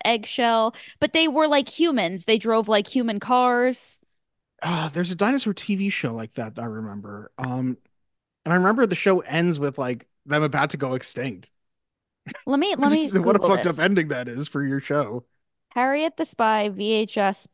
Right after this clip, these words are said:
Speaker 1: previews.
Speaker 2: Oh boy, th-, wow. If this is the way you find it out, I'll be impressed.
Speaker 1: Oh, man. Okay, hold on. There's a, okay. Um,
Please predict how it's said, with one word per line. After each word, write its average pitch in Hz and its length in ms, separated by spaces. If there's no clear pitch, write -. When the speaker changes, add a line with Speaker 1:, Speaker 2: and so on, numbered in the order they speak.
Speaker 1:
previews. 87 1120
Speaker 2:
Oh 160 140
boy, 135 240
th-, 139 240
wow. 123 580
If 135 140
this 185 220
is 160 80
the 156 40
way 156 120
you 143 100
find 131 260
it 135 40
out, 135 80
I'll 117 180
be 117 140
impressed. 110 500
Speaker 1:
Oh, 196 120
man. 165 500
Okay, 202 300
hold 185 240
on. 185 300
There's 185 320
a, 160 440
okay. 185 400
Um, 185 800